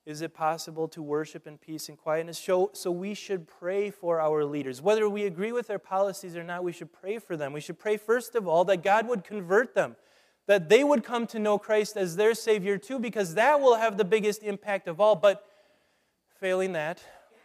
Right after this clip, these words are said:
we would pray that God would thwart their evil purposes. This overturning of Roe v. Wade is the answer to hundreds of millions of Christians' prayers that this atrocity would no longer be condoned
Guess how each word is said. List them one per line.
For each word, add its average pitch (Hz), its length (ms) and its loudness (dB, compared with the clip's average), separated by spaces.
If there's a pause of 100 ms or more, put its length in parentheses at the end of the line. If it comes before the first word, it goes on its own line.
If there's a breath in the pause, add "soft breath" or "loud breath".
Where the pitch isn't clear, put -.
(580 loud breath)
we 143 100 -14
would 143 160 -6
pray 147 280 -2
that 143 200 -6
God 139 240 0
would 139 220 -8
thwart 165 500 -4 (140)
their 127 180 -8
evil 123 340 -14
purposes. - 840 -20 (960)
This - 140 -20
overturning 139 600 -10
of 131 120 -14
Roe 131 260 0
v. 139 200 -8
Wade 131 540 -8 (240)
is 131 200 -20
the 131 160 -18
answer 139 380 -12
to 123 320 -16 (100)
hundreds 147 420 -10
of 123 100 -12
millions 139 680 -10
of 143 240 -14
Christians' 143 760 -12 (120)
prayers 143 640 -2 (540 soft breath)
that 143 160 -8
this 147 200 -8
atrocity 151 680 -4
would 139 180 -4
no 156 240 0
longer 165 480 -4
be 147 200 -8
condoned 139 920 -6